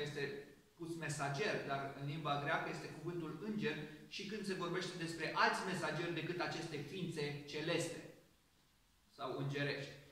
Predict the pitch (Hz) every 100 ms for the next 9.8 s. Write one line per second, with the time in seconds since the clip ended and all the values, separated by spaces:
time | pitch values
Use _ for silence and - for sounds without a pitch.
0 | - - 165 165 180 170 - 196 196 180
1 | 165 - 233 233 165 143 143 147 165 151
2 | 131 131 - - 180 170 139 143 139 -
3 | - 147 175 - 151 147 175 156 - -
4 | - - - - - - 165 185 190 180
5 | - - 147 151 190 165 170 160 196 170
6 | 147 143 147 - - - 143 135 131 -
7 | 151 160 151 143 143 143 - - - -
8 | - - - - - - - 247 240 196
9 | 170 165 147 139 135 139 - -